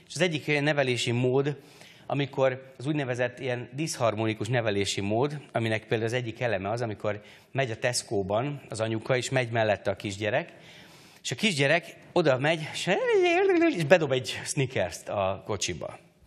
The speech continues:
A toló, már micsodába. Kosárba, igen. És akkor mondja az anyuka, hogy "De hát kisfiam, mondtam, hogy nem veszünk most csokit, mert mit tudom, akármiért."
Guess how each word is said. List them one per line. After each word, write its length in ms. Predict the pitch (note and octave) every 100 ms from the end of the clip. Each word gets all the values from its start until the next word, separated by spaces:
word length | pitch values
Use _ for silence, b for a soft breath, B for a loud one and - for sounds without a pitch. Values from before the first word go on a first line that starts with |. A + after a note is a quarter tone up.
| B B B B B _
A 160 | G#2+ -
toló, 360 | G2+ F2 - -
már 200 | G2 F2+
micsodába. 640 | - F2+ E2 D2+ - - - - B B B B B -
Kosárba, 540 | B2 A2 E2+ E2+ F2
igen. 280 | G2 E2+ D#2 -
És 100 | -
akkor 360 | D3 D3+ C3+ C#3 B B
mondja 340 | G3+ G3 C#3 C3+
az 120 | C#3
anyuka, 260 | D#3 D3
hogy 100 | C#3+
"De 80 | C#3+
hát 240 | D3+ D3 -
kisfiam, 300 | D#3 - C#3
mondtam, 240 | C#3+ G2+
hogy 100 | F#2
nem 120 | F#2
veszünk 300 | F2+ E2+ F2
most 220 | E2+ E2+ -
csokit, 480 | D#2+ E2+ F2 - - -
mert 260 | G#2 F#2+
mit 100 | F#2+
tudom, 200 | - F#2+
akármiért." 720 | F2 D#2+ D#2 E2 D2 - -